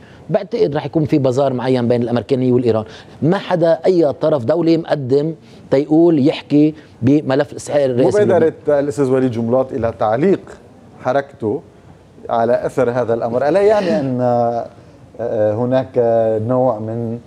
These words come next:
Speaker 2: آه، شعور لدى الأستاذ وليد جنبلاط أنه في محاولات هلأ لعرقلة أكثر من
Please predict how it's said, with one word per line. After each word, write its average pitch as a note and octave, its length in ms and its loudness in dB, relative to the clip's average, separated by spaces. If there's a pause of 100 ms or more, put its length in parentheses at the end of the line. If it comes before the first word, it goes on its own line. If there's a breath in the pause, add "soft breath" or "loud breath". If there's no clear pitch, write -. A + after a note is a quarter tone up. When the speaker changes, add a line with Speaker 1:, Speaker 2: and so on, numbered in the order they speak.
(360 loud breath)
Speaker 2:
آه، G#2+ 180 -4
شعور D3 500 0
لدى A2+ 260 0
الأستاذ A2+ 600 -2
وليد G#2+ 200 0
جنبلاط G#2 460 -2
أنه F3+ 180 -6 (120)
في F#3 200 -2
محاولات B2+ 680 0
هلأ A2+ 340 -2 (840)
لعرقلة C3 1120 0
أكثر A#2+ 320 -4
من A#2 280 -8